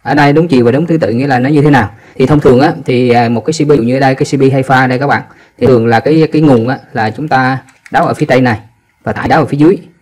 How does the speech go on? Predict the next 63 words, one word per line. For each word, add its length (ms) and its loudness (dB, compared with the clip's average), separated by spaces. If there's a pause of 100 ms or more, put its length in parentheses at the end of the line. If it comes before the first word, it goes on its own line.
(100)
Thì, 120 -2
à, 120 2
ví 120 0
dụ 120 4
như 140 2
cái 80 2
C 140 0
P 140 4
này 100 2
nó 100 -2
có 120 0
ghi 220 4
á, 160 0
là 140 -4
nguồn 240 -2
và 100 -4
tải 220 -2
thì 140 0
chúng 140 -6
ta 160 0
đấu 180 0
là 120 0
nó 120 -2
đúng 180 0
như 100 2
vậy 160 0
rồi. 120 -2 (280)
À, 160 2
tải, 220 -4
à, 80 0
nguồn 240 4
chúng 100 0
ta 120 0
đấu 140 0
phía 100 2
trên 220 -2
và 100 -4
tải 180 -2
chúng 120 -4
ta 100 -2
đấu 140 0
phía 100 0
dưới. 200 2 (400)
Và 120 0
chúng 160 0
ta 120 2
phải 120 0
đấu 140 2
đúng 140 2
chiều, 260 0
tức 140 -2
là 160 2
cái 280 -2 (140)
thông 140 0
thường 220 2
á, 140 -4
thì 180 0
cái 140 0
lửa 180 0
ở 180 -4
bên 140 -2
phía 100 0
này 180 0